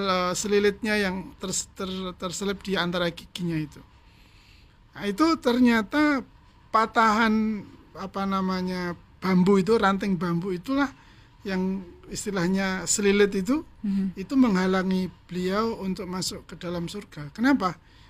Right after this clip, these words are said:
Speaker 1: Karena dia mengambil hak orang lain tanpa izin, tanpa mendapatkan izin dari pemiliknya.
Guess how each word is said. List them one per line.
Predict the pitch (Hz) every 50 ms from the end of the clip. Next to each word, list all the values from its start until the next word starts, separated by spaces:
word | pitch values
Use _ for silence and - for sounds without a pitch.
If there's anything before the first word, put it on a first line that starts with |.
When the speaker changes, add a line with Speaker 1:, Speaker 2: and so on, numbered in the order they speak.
| - _
Speaker 1:
Karena | - 196 190 202 220 226
dia | - - 190 180 180 185 202 202 202 208
mengambil | 208 208 202 202 190 185 190 196 196 202 196 196 175 196 202 208 214 208 208 202 180 -
hak | - - 208 202 - -
orang | 196 185 175 175 170 165 160
lain | 165 175 190 196 202 202 196 190 - - - - - - - - -
tanpa | - - 175 175 175 170 - 185 180 185 -
izin, | - 165 156 - - - 151 135 120 120 - - - _ - - - _ _ _ - _ - _ - - _
tanpa | - - 165 160 160 156 185 175
mendapatkan | 180 185 180 170 170 160 - - 156 - - 180 190 233 311 - - - - - - - - - - - - - - - - -
izin | - 202 190 175 160 190 226 240 247
dari | 220 185 165 151 165 208 240
pemiliknya. | 254 - 196 180 170 165 165 151 160 151 123 131 123